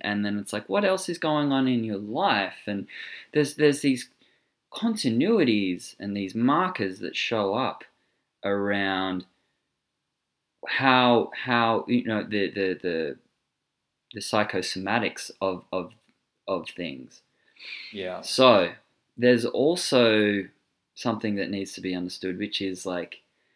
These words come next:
Speaker 1: biologically, like, where this, this, this pumping mechanism, we're just these tubes and fluids, and that's what animates the experience we have as a human being in this third dimension. It's like we actually experience love via chemistry.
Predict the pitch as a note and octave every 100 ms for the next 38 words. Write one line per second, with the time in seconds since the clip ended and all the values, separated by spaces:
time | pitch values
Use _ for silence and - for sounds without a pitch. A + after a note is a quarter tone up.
0 | _ _ _ _ _ - F2 _ _ -
1 | A2 A2 G2+ A2 A#2 A#2+ - G2 G2 F#2
2 | - G2 F2+ F#2 - - F#2+ F#2 - -
3 | F2 - - - _ _ _ _ - -
4 | C#3 C#3 C3+ A2+ G2+ - G2 F2 F#2+ G2
5 | G2 A2+ - G2 F2+ - - - C#3 A2+
6 | F#2 F#2+ E2+ - C3 D3+ G#2+ E2+ G2 G2
7 | G#2 - F#2 - G#2+ A2+ G#2 F#2 - -
8 | F#2 - - G#2 F#2+ F2+ F#2 F2+ G#2+ F#2+
9 | F2 F#2+ F2+ D#2+ - G2 F2 E2 C3+ G#2
10 | F#2 F#2 F#2 F2+ - - - F#2 C#3+ C#4+
11 | - D#2+ D#2 - - F#2 - _ - -
12 | - B2 C3+ F3 - A#2+ A2 G#2+ - C3+
13 | B2 A2 G#2 C#3 A#2+ G2+ _ _ _ _
14 | - G2+ A#2 A#2+ A#2 - F3+ G#3 F#3 -
15 | D#2